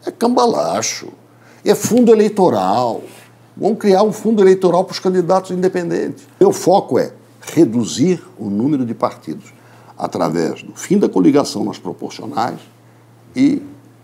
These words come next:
através das cláusulas de, de desempenho, vamos falar de, vamos falar de barreira.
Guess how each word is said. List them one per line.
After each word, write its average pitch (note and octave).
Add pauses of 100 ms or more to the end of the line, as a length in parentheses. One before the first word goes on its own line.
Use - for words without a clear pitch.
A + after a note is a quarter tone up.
através A2 (160)
das E2 (240)
cláusulas G#2
de, -
de -
desempenho, C3
vamos -
falar -
de, -
vamos E3
falar F#2
de -
barreira. D#2+